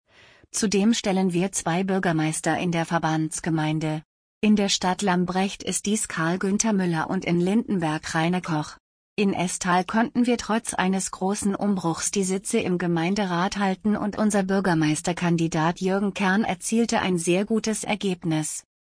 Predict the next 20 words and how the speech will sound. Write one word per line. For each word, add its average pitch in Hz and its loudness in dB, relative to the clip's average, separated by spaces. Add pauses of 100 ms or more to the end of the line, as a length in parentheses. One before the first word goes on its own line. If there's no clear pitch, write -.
Selbst 180 0
in 185 0
Weidenthal 196 4
haben 190 0
wir 190 0
keine 185 2
Ratssitze 175 -2
verloren. 156 0 (1800)
Auf 185 0
der 190 0
sehr 190 2
umfangreichen 208 0
Tagesordnung 202 0
standen 220 0
verschiedene 240 2
Berichte 190 0
sowie 180 0
Neuwahlen 190 0
der 170 0
Vorstandschaft. 170 -2